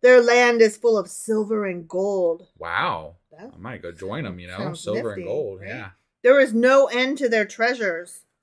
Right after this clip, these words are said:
Speaker 2: Huh.
Speaker 1: Huh?
Speaker 2: I'm,
Speaker 1: I'm, I'm
Speaker 2: I
Speaker 1: going
Speaker 2: could,
Speaker 1: east.
Speaker 2: yeah, right?
Speaker 1: I'm going east,
Speaker 2: I'm
Speaker 1: bro.
Speaker 2: definitely going east.
Speaker 1: Their land is full of horses. There is no end to their chariots.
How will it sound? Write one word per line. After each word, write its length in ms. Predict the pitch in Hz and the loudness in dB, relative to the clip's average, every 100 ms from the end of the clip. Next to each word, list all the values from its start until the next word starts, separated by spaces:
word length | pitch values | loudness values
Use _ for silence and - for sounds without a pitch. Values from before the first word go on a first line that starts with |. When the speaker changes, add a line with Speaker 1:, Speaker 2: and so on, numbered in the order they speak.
| _ - | _ -8
Speaker 2:
Huh. 200 | 131 180 | -2 0
Speaker 1:
Huh? 180 | 370 370 _ _ _ _ | 0 -6 _ _ _ _
Speaker 2:
I'm, 120 | 220 381 | -4 -4
Speaker 1:
I'm, 40 | - _ | -6 _
I'm 140 | 254 | -6
Speaker 2:
I 80 | - | -2
Speaker 1:
going 240 | 392 349 | 2 2
Speaker 2:
could, 20 | 359 | 2
Speaker 1:
east. 260 | 415 202 | 0 2
Speaker 2:
yeah, 220 | 113 - 107 | 2 2 2
right? 380 | 110 196 196 - | 2 2 -2 -10
Speaker 1:
I'm 60 | |
going 240 | 330 381 370 | -2 0 2
east, 160 | 403 | 2
Speaker 2:
I'm 80 | 139 | 2
Speaker 1:
bro. 80 | 339 | 6
Speaker 2:
definitely 280 | 339 339 170 | 8 8 4
going 140 | 113 101 | -2 -6
east. 340 | 95 95 - - | -8 -14 -8 6
Speaker 1:
Their 140 | 277 | 8
land 320 | 294 302 311 | 8 8 8
is 100 | 311 311 | 4 0
full 240 | 320 339 | 2 6
of 100 | 285 | 4
horses. 720 | - 330 381 370 339 262 185 | 4 4 4 6 8 8 8
There 180 | 190 277 | 0 0
is 140 | 285 285 | 0 2
no 240 | 339 - | 2 4
end 300 | 302 349 370 | 2 2 2
to 100 | 302 | 0
their 160 | 262 240 | 2 0
chariots. 960 | 226 359 415 427 359 233 156 - - | 0 0 2 4 6 4 2 -6 -18